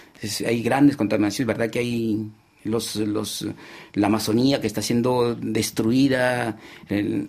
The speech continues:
las minas que están siendo, mm, eh, digamos, difundidas, extrayendo minerales que,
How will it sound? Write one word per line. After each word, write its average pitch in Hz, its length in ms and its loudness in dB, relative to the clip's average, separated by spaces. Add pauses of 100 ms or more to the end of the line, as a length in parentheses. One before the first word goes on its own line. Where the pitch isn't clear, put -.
(140)
las 113 200 0
minas 127 320 2
que 113 80 -2
están 117 640 -2
siendo, 107 960 0 (120)
mm, - 800 -4 (480)
eh, 107 460 -2
digamos, 117 540 -2
difundidas, 117 800 0
extrayendo 107 760 0
minerales 107 580 0
que, 92 160 -8